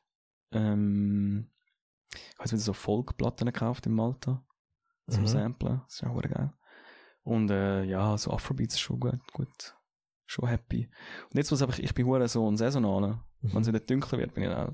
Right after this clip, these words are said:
Speaker 1: pack mir wieder die Gangsterplatten
Speaker 2: <laughs>
Speaker 1: aus. <laughs> Oder der Depri-Shit. Finde ich auch geil. Ja. Lande viel wieder bei den Classics. Nas, hure viel Jay-Z, Dings gelost. Ähm, Reasonable Doubt.
Speaker 2: Mhm.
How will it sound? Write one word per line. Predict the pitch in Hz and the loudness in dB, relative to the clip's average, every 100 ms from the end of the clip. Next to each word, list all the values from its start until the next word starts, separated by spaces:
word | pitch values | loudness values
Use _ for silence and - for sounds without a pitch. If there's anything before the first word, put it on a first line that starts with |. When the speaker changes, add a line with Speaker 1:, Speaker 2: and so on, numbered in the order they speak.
| - | -2
Speaker 1:
pack | 113 - | -2 0
mir | 117 | 0
wieder | 113 | 2
die | 110 | 2
Gangsterplatten | 113 123 170 139 127 - 143 | 2 4 4 6 6 6 4
Speaker 2:
<laughs> | |
Speaker 1:
aus. | 143 131 - | 4 2 -2
<laughs> | - - - 202 196 160 - | -6 -12 -2 2 4 2 2
Oder | 127 | 2
der | 127 | 2
Depri-Shit. | 120 135 147 143 143 143 - - - - - - - | 2 0 2 2 4 2 -2 -20 -16 -14 -14 -18 -20
Finde | - 120 | -2 0
ich | 113 | 2
auch | 117 | 2
geil. | 120 117 127 - _ _ _ _ | 4 4 2 -4 _ _ _ _
Ja. | 113 107 104 113 - _ _ _ _ _ _ - - | 0 2 2 0 -4 _ _ _ _ _ _ -16 -2
Lande | 104 104 113 | 2 2 2
viel | 123 117 | 2 2
wieder | 113 | 2
bei | 101 | 0
den | 104 | 0
Classics. | 104 107 110 117 - - - _ _ _ _ _ _ - _ | 2 2 0 -2 -4 -8 -12 _ _ _ _ _ _ -20 _
Nas, | 101 101 104 107 - - - | 0 2 2 0 -4 -8 -6
hure | 120 107 | -2 0
viel | 113 110 | -2 -2
Jay-Z, | - 107 107 110 110 113 113 110 110 - - | 0 2 2 2 2 4 6 4 4 0 -4
Dings | - 120 - | 0 0 0
gelost. | - 117 - - - _ - | 0 -2 -2 -8 -12 _ -4
Ähm, | 101 95 98 101 101 110 - _ - - _ _ _ _ _ _ _ _ _ - | 0 0 0 0 0 -2 -8 _ -12 -12 _ _ _ _ _ _ _ _ _ -2
Reasonable | 107 107 101 | 0 2 0
Doubt. | - 98 107 - - | 0 -2 -2 -4 -4
Speaker 2:
Mhm. | 123 117 | 0 0